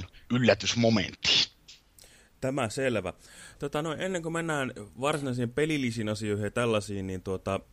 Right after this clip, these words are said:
Speaker 2: otetaan, on pakko ottaa esille tää, että mistä mun mielestä on hämmentävän vähän puhuttu, siis että onhan noi Suomen lohkon liput eden-, siis Suomen pelien hinna-,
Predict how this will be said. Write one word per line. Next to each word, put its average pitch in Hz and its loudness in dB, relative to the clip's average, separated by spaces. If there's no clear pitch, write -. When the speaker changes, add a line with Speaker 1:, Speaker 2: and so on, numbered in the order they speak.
Speaker 2:
otetaan, 123 0
on 123 0
pakko 139 2
ottaa 107 2
esille 113 4
tää, 104 0
että 98 -2
mistä 113 0
mun 139 2
mielestä 123 0
on 104 -2
hämmentävän 113 2
vähän 117 4
puhuttu, 113 4
siis 92 -8
että 101 -4
onhan 131 4
noi 98 2
Suomen 110 2
lohkon 101 0
liput 104 -2
eden-, 127 4
siis 123 -4
Suomen 135 4
pelien 127 6
hinna-, 95 -4